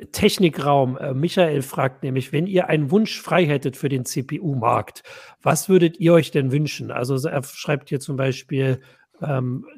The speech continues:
dass neben Intel und A M D noch jemand vielleicht nach oben kommt oder was mehr Lanes oder wie es mit Moore's Law weitergeht. Gibt's da irgendwas, wo er sagt, wenn ihr jetzt einen Wunsch frei hättet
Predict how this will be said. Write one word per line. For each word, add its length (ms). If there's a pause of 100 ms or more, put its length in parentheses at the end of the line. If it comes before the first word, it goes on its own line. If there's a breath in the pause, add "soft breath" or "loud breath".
(120)
dass 220
neben 240
Intel 540
und 220
A 120
M 140
D 180
noch 180
jemand 360
vielleicht 460
nach 140
oben 260
kommt 380
oder 380
was 240
mehr 240
Lanes 640 (420 soft breath)
oder 460 (340)
wie 100
es 120
mit 180
Moore's 420
Law 400
weitergeht. 520
Gibt's 220
da 100
irgendwas, 500
wo 60
er 80
sagt, 360
wenn 100
ihr 80
jetzt 240
einen 220
Wunsch 260
frei 280
hättet 520